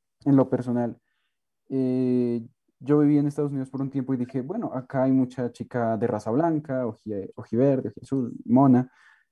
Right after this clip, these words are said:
La-, en lo personal, a mí no me gusta ese tipo de persona. O sea, no es que no me agrade como, eh, persona, sino no me gusta ese físico, como para una pareja. A mí, en lo personal, me gusta una chica latina, morena, pero eso es cuestión de preferencias. No pienso que, pues,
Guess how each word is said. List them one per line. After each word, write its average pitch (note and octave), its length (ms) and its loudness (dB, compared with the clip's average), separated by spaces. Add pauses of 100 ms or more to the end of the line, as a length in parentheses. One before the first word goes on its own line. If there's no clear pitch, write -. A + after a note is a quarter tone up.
La-, E3 260 2
en E3+ 100 4
lo E3+ 80 4
personal, F3 280 2
a G3 40 0
mí G3 100 -2
no F#3+ 100 -2
me F#3 200 -2
gusta E3 400 -6
ese D#3+ 140 -2
tipo C#3+ 220 -2
de C#3+ 60 0
persona. D#3 480 -4
O C#3+ 100 -6
sea, C3+ 200 4
no C#3+ 140 8
es D3+ 80 4
que E3 80 -2
no D#3 100 4
me D#3 80 4
agrade C#3+ 320 2
como, B2 320 -4 (180)
eh, B2+ 180 0
persona, D3 400 0
sino C3 200 -2
no A2+ 60 -4
me A#2 80 -6
gusta A2+ 180 -10
ese B2+ 120 -6
físico, - 340 -6 (500)
como C3 220 2
para A#2 180 2
una A2+ 200 -2
pareja. B2 300 -4 (280)
A D3 100 -2
mí, E3+ 160 -2
en - 140 -4
lo B2 100 0
personal, A#2+ 240 -4
me A2+ 60 -6
gusta G#2+ 280 -10
una G#2+ 300 -4 (100)
chica - 280 -6
latina, C#3+ 640 6 (260)
morena, B2 400 0 (540)
pero D3 180 6
eso C#3+ 120 4
es C#3 80 -2
cuestión C#3 340 2
de C3 80 4
preferencias. C3 680 -4 (640)
No C#3+ 200 2
pienso D3+ 300 6
que, C3 240 6
pues, B2 280 -2